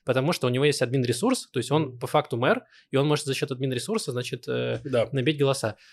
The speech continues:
Speaker 1: Что само по себе немножко странно, потому что мэр это может, могут переизбираться. Вот Хульдай переизбирается, он тоже, типа, у него есть админ-ресурс, он тоже мэр.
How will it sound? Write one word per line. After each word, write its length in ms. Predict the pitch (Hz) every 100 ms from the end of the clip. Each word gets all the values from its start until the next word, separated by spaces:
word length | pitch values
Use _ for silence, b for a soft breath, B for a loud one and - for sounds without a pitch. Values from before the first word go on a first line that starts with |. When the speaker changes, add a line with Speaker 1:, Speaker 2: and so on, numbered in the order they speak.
| b
Speaker 1:
Что 300 | - 170 170
само 220 | - 190
по 60 | 185
себе 140 | 165
немножко 260 | 165 170 -
странно, 320 | 156 208 185
потому 160 | 120
что 160 | 135 143
мэр 180 | 131 151
это 140 | -
может, 320 | 135 160 151
могут 220 | 143 160 -
переизбираться. 500 | 127 113 117 113 117
Вот 100 | 110
Хульдай 400 | 139 123 143 131
переизбирается, 640 | - 131 123 139 165 131
он 140 | 131
тоже, 280 | 127 127 127
типа, 180 | 120 127
у 40 |
него 80 | 117
есть 100 | 120 120
админ-ресурс, 480 | 120 120 123 156
он 80 | 135
тоже 200 | 120 127
мэр. 220 | 117 107